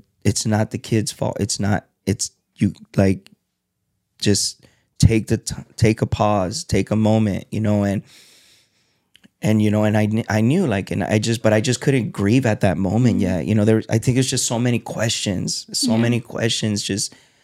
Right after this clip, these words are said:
Speaker 1: just going through, you know, and, and I was like, "Should I leave now? Should I just wait a little bit?" And,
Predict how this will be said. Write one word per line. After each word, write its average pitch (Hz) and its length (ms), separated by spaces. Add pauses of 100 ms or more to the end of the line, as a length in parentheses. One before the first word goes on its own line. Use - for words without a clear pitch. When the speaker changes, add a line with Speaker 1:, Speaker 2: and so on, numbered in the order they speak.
(140)
Speaker 1:
just 107 260
going 110 380
through, 110 340
you 107 140
know, 107 200
and, 104 260 (840)
and 110 120
I 110 40
was 110 120
like, 104 160
"Should 104 180
I 101 80
leave 101 300
now? 117 440
Should 98 200
I 98 80
just - 240
wait 104 240
a 104 60
little 110 220
bit?" 104 260
And, 101 220